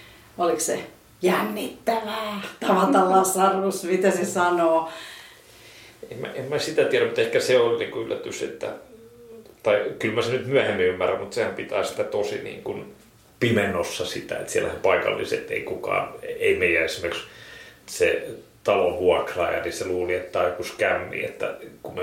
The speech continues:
Speaker 3: laitoin, että mä oon osallistumassa tämmöiseen kisaan siellä, niin, niin ei, ei, ei kukaan tiedä siellä niinku paikallisesti, ja,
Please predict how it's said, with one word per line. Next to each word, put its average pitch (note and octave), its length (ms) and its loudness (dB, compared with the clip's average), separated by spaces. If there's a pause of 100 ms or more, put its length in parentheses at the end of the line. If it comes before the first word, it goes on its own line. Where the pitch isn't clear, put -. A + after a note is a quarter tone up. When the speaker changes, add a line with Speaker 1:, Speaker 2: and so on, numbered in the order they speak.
(100)
Speaker 3:
laitoin, F#2+ 400 0
että - 140 -6
mä F2 60 -4
oon F2 100 2
osallistumassa - 680 -2
tämmöiseen - 460 -4
kisaan - 440 -4
siellä, - 460 -8
niin, - 240 -12 (300)
niin - 260 -14
ei, G#2+ 160 -6 (140)
ei, F#2 200 2
ei - 80 0
kukaan - 420 0
tiedä - 280 2
siellä - 340 -4
niinku - 200 -12 (840)
paikallisesti, F2 840 0
ja, - 100 0